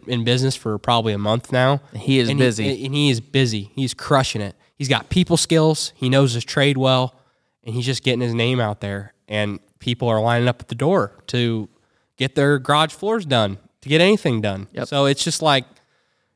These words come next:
Speaker 1: it's such an opportunity there, and there's such a lack of people willing to do that, that hard, gritty work. And there's, there's honor in doing, working with
Speaker 2: Yeah,
Speaker 1: your
Speaker 2: heck
Speaker 1: hands.
Speaker 2: yes.
Speaker 1: There's honor in working your hands. Seriously, I mean, I think we've been fed a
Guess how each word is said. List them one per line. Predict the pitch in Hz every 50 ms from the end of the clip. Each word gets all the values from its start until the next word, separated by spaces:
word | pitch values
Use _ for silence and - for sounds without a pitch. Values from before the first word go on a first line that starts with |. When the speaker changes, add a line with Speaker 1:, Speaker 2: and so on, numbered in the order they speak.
| _
Speaker 1:
it's | - 135 -
such | - - 214 - -
an | 185
opportunity | 180 175 143 147 - - 165 160 160 143 131 120
there, | 110 104 98 98 - _ _ _ _ -
and | 123 127
there's | 123 123
such | - - 180 170 - -
a | 135
lack | 120 127 127 135 135 -
of | 123 113 -
people | - 127 113 - 110 104
willing | 104 113 113 113 110
to | 104
do | 98 104 110 107
that, | 104 98 98 - _ _ -
that | - 98 98 -
hard, | - 101 98 95 92
gritty | - 98 98 95 95
work. | 101 104 98 95 -
And | 104 107
there's, | 113 117 113 - - - - - - - -
there's | - 170 185 180 - - - _ _ _ -
honor | 120 135 156 180 165 135 110 101 - _ _ _ _
in | 113 113 107
doing, | 120 127 135 131 110 117
working | 123 135 - - 127
with | 165 214
Speaker 2:
Yeah, | 233
Speaker 1:
your | 127 -
Speaker 2:
heck | 113 123 123 127
Speaker 1:
hands. | 117 98 -
Speaker 2:
yes. | 233 240 240 - - - - _ _
Speaker 1:
There's | - 147 139 131
honor | - 147 156 170 170 175
in | 165 151
working | 143 147 147 - 147 131
your | 123 117
hands. | 120 123 123 123 110 98 98 -
Seriously, | - - 135 127 120 - - 101 98 98 - - -
I | 110
mean, | 110 110 107 107 104 101 104 107 - _ _ _
I | - 120
think | 123 - 139 135 -
we've | 127 123 120
been | 123 117 113 113 - - _ _ _ _ _ _
fed | _ _ _ 135 127 123 117
a | 110 104 95 95 -